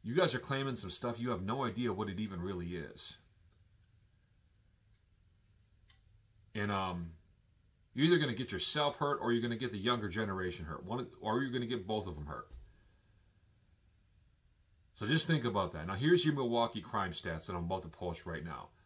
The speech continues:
Think about this. Do you, I, I'm gonna show you this too. Like, it's,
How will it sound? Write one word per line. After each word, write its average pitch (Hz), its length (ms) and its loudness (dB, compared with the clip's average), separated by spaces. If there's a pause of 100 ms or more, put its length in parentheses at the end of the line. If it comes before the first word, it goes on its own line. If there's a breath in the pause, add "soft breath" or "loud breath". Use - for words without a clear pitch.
(720 soft breath)
Think 127 180 -4
about 113 280 2
this. 82 220 -2
Do 117 140 -4
you, 123 340 -2 (100)
I, 117 160 4
I'm 143 80 4
gonna 151 120 6
show 147 200 4
you 127 80 4
this 104 140 -2
too. 110 120 -2
Like, 87 200 0
it's, - 180 -10